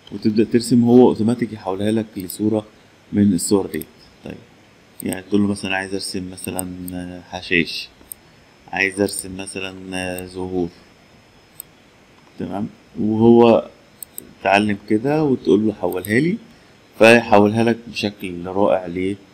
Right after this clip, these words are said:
لصورة بنفس الستايل بالشكل دوت. تقول له مثلًا طب أنا عايز، آه، مثلًا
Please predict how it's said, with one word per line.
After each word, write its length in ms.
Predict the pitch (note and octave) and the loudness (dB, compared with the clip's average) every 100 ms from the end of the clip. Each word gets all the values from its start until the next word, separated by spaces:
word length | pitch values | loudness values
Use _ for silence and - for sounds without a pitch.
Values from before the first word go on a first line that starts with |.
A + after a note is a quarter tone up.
| _ _ _ _ - | _ _ _ _ -16
لصورة 460 | - - G#2 G2+ A2 | -6 4 6 6 2
بنفس 320 | F#2+ F#2 - | -14 -14 -10
الستايل 680 | E2+ E2 D#2+ - F2+ F#2 G#2 C3+ _ _ | -8 -10 -12 -2 0 0 -4 -14 _ _
بالشكل 360 | - - - F2 | -20 -18 -16 -14
دوت. 260 | F#2 G2+ A#2+ - - - - | -6 -6 -6 -16 -20 -18 -12
تقول 120 | - G2 | -2 0
له 60 | |
مثلًا 220 | G#2 G#2+ G2 | 0 -2 -10
طب 100 | F#2+ | -8
أنا 120 | F#2 | -2
عايز، 380 | F#2 F#2+ F#2+ F#2 | 0 -2 -8 -8
آه، 760 | F#2 F2+ F2+ F2+ F2+ F2+ F2+ D#2 - - - _ _ _ _ _ _ _ _ _ - | -4 -2 -4 -6 -8 -10 -12 -16 -18 -20 -20 _ _ _ _ _ _ _ _ _ -14
مثلًا 800 | - G#2 G2+ F#2 F#2 F#2 F2+ F2+ | -2 -2 -2 -10 -10 -8 -8 -8